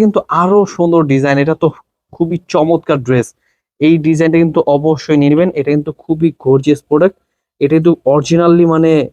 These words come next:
পাকিস্তানি কোয়ালিটি লাগছে। এই ড্রেসটা কিন্তু আমাদের দেশীয় প্রোডাক্ট, পিওর সুতির মধ্যে এবং কি কোয়ালিটি দেখুন লেজার কাটের মধ্যে খুবই চমৎকার ডিজাইন। এবং তো ওড়নাটা পাচ্ছেন পাঁচ হাত নামার জন্য পিওর সুতির মধ্যে একদম হান্ড্রেড ডিজিটাল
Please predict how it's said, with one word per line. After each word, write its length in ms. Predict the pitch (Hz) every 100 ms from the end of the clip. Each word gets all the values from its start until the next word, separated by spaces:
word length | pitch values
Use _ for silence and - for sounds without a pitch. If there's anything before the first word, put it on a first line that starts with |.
| _
পাকিস্তানি 420 | - 156 - 151 151
কোয়ালিটি 260 | 139 131 135
লাগছে। 240 | 131 - 180 160
এই 40 | 131
ড্রেসটা 240 | 131 151
কিন্তু 180 | 147 147 208 _ _ _ -
আমাদের 240 | 135 139 147
দেশীয় 220 | 147 185 175
প্রোডাক্ট, 220 | 170 175 -
পিওর 160 | 165 -
সুতির 300 | - 170 165 135
মধ্যে 180 | 135 190
এবং 100 | 160 156
কি 80 | 185 196 _ 120 110 -
কোয়ালিটি 340 | 151 160 175 185 151
দেখুন 200 | 139 175 143
লেজার 280 | 127 135 131 131
কাটের 220 | 123 131
মধ্যে 180 | 131 131 -
খুবই 180 | 165 165 -
চমৎকার 360 | 139 139 147 127
ডিজাইন। 240 | 131 160 196 _ _ _ 151
এবং 120 | 165
তো 40 | 175 165
ওড়নাটা 320 | 170 180 180 175
পাচ্ছেন 260 | 156 175 170
পাঁচ 120 | 139 131
হাত 80 | 131 139
নামার 180 | 143 147
জন্য 140 | 160 180 -
পিওর 200 | 160 160
সুতির 300 | - 160 156 131
মধ্যে 220 | 107 113 107 _ _ _ -
একদম 220 | 139 151 135
হান্ড্রেড 320 | 165 196 196 156
ডিজিটাল 240 | 156 156